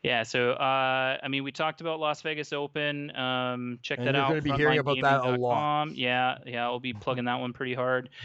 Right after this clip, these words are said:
Speaker 1: Uh, Florida thirty K Dudes Looking for Dudes. That's July seventeenth.
Speaker 2: It's coming up.
Speaker 1: Um, yep,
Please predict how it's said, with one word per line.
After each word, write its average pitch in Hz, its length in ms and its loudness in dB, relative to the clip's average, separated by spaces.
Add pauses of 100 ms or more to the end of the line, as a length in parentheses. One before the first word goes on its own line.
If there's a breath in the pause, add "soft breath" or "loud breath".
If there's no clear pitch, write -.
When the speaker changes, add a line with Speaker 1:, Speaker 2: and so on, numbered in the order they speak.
(200 loud breath)
Speaker 1:
Uh, 123 220 4
Florida 147 420 0
thirty 147 260 -4
K 147 240 -2
Dudes 135 280 -6
Looking 139 180 -8
for 139 120 -10
Dudes. 131 280 -6
That's 135 140 -8
July 127 480 2
seventeenth. 135 840 -6 (580 loud breath)
Speaker 2:
It's 123 120 -6
coming 190 200 6
up. 120 280 4
Speaker 1:
Um, 120 240 -12
yep, 139 220 -2